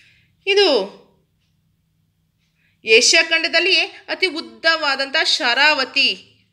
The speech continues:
ಜಲಪಾತ ಜಿಲ್ಲೆಯ ಒಂದು ಗೇರುಸೊಪ್ಪದಲ್ಲಿದೆ. ಹಾಗಾದ್ರೆ ಈ ಜೋಗ್ ಫಾಲ್ಸ್ ನೋಡಿ, ಇಲ್ಲೊಂದು ಚಿತ್ರಣ ಕೊಟ್ಟಿದ್ದಾರೆ, ಇಲ್ಲಿ ಚಿತ್ರಿಸಿದ್ದಾರೆ ನಿಮ್ಮ ಒಂದು ಬುಕ್ನಲ್ಲೆಯ. ಇದು ಜೋಗ್ ಫಾಲ್ಸ್.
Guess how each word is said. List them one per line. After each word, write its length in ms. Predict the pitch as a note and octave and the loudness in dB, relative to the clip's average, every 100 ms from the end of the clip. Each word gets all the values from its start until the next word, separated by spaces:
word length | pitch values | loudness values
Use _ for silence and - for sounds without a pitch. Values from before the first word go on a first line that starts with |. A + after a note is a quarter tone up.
| G3 | -4
ಜಲಪಾತ 680 | B3 A#3 C#4 - C4 A#3 - A#3+ G#3+ | -2 0 -2 -6 -6 -6 -6 -8 -8
ಜಿಲ್ಲೆಯ 420 | F#3+ D4+ F4 E4+ D#4+ - _ | -10 -8 -6 -6 -8 -12 _
ಒಂದು 180 | A#3+ C4 | -12 -10
ಗೇರುಸೊಪ್ಪದಲ್ಲಿದೆ. 1000 | A3+ A3+ B3+ D#4+ D#4+ C4 A#3+ A3+ A3 A3+ | -6 0 0 0 -6 -8 -6 -4 -4 -4
ಹಾಗಾದ್ರೆ 380 | C#4 B3+ B3 A#3 | -2 -2 -2 -2
ಈ 120 | C#4 | -2
ಜೋಗ್ 280 | A3+ C#4 C#4+ | 0 -2 0
ಫಾಲ್ಸ್ 320 | D#4 D4+ - | -2 -2 -4
ನೋಡಿ, 160 | B3 F#3+ | -8 -8
ಇಲ್ಲೊಂದು 380 | F#3 - B3+ | -10 -14 -12
ಚಿತ್ರಣ 300 | C4 C#4 C4 B3 | -12 -6 -4 -4
ಕೊಟ್ಟಿದ್ದಾರೆ, 460 | B3 B3+ A#3+ A#3 A#3 | -6 -6 -4 -2 -2
ಇಲ್ಲಿ 200 | B3 D4+ | -2 -4
ಚಿತ್ರಿಸಿದ್ದಾರೆ 840 | D4 C4 B3+ B3+ A#3 A3+ B3 C#4+ | -8 -10 -10 -6 0 0 0 -6
ನಿಮ್ಮ 220 | B3+ A#3 A3 G#3 E3 - _ _ _ _ _ - | -8 -8 -6 -6 -10 -14 _ _ _ _ _ -10
ಒಂದು 180 | A#3 | -8
ಬುಕ್ನಲ್ಲೆಯ. 560 | G#3 B3 C4 A3+ G#3+ B3 G4+ - - _ | -6 -6 -4 -2 -2 -4 -6 -10 -20 _
ಇದು 460 | C4 C4+ E4+ C4 - | -8 -4 -6 -8 -12
ಜೋಗ್ 280 | G3+ G#3+ G#3 | -4 -2 -2
ಫಾಲ್ಸ್. 420 | - F#3 D#3+ - | -2 -4 -4 -8